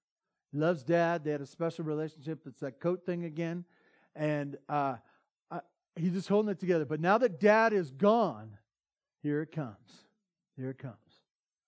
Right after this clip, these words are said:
But this is what happens. Um,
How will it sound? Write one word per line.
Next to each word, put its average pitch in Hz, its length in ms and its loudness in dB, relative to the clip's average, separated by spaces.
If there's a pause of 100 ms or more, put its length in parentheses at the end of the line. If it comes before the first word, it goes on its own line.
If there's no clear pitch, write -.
(2250)
But 151 320 2
this 170 240 0
is 170 180 -2
what 156 200 -2
happens. 143 640 -6 (200)
Um, 135 460 -12